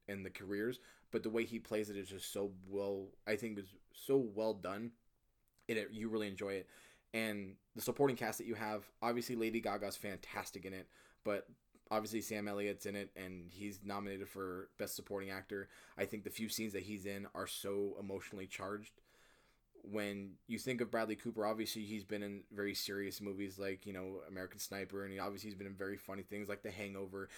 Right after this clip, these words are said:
and you've seen him in all these different types of, you know, roles. When you look at him in this, it just seems mo-, so much more genuine that when he got a chance to direct and do something himself, you could tell he really put himself into it,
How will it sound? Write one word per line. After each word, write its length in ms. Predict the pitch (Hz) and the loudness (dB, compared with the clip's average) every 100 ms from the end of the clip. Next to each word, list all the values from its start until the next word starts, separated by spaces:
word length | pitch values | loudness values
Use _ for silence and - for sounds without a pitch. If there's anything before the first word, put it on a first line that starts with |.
| - | -10
and 100 | 98 | -4
you've 100 | 101 - | -2 0
seen 160 | 107 | 0
him 100 | 104 | 0
in 60 | 98 | -2
all 120 | 95 | 0
these 140 | 101 92 | -2 -2
different 320 | 98 - 95 | -6 -6 -8
types 420 | - 92 92 - | -4 -4 -4 -4
of, 160 | 92 90 87 - - _ _ - | -4 -4 -8 -18 -20 _ _ -6
you 100 | 98 | -4
know, 140 | 87 76 - | -4 -8 -4
roles. 380 | 104 104 117 - - - - - - - | 4 6 6 0 -6 -12 -12 -12 -10 2
When 160 | 123 | 4
you 120 | 123 117 | 6 4
look 220 | 113 139 | 4 4
at 80 | 107 | 2
him 260 | 117 110 | 0 0
in 180 | 90 101 | -2 0
this, 340 | 104 117 - - - | 2 2 -2 -6 0
it 180 | 110 95 | 0 2
just 280 | 117 110 - | 0 0 0
seems 300 | 117 110 98 | 0 -2 -2
mo-, 140 | 98 | -4
so 180 | - 123 | 0 2
much 200 | 123 - | 2 0
more 160 | 117 104 | 0 0
genuine 560 | - 104 113 117 127 - - - | 0 0 0 0 -2 -6 -18 -2
that 180 | 107 - | 0 0
when 120 | 98 | -4
he 140 | 95 113 | -2 2
got 120 | 107 | 2
a 40 | |
chance 340 | 92 107 101 - | 0 -2 -4 -6
to 80 | |
direct 500 | 92 95 90 104 - | -4 -2 2 0 0
and 200 | 76 95 | -6 -6
do 140 | 85 101 | -6 -4
something 320 | - 95 95 | -4 -4 -4
himself, 540 | 95 85 - 98 101 - | -4 -4 -2 -2 -4 -6
you 140 | 104 | -6
could 120 | 104 | -4
tell 160 | 107 101 | -2 0
he 120 | 104 | 0
really 200 | 98 98 | -2 -4
put 180 | - 101 | -4 -6
himself 360 | 95 95 90 | -4 -4 -4
into 260 | 98 101 131 | -4 -2 2
it, 160 | 135 | 2